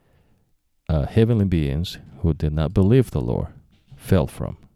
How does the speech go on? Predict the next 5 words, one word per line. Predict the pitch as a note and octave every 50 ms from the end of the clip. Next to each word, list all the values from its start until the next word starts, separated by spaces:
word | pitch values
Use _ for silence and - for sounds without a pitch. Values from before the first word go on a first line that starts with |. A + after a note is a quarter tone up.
| _ _ _ _ _ _ _ - - - _ _ _ _ _ _ _ _ _ _ _ _ _ _ _ _ _ _ _ _ _ _ _ _ _ _ _ _ _ _ - - _ _ _ _ _ _ _ _ _ _ _ _ _ _ _
So, | - - - C3 A#2+ A2+ A2 A2 - - _ _ _ _ _ _ _ _ _ - - _ _ _ _ _ _ _ _ _ _ _ _ _ _ _ _ _ _ _ _ _ _ - G2+ -
God | - A#2 B2 D3+ D#3+ E3+ E3+ - -
is | C#3 C3+ B2+ G#2+ -
telling | - - - C#3+ C#3+ B2+ F#2+ D#2+ C#2+
you | C2+ A#1+ C#2+ G2+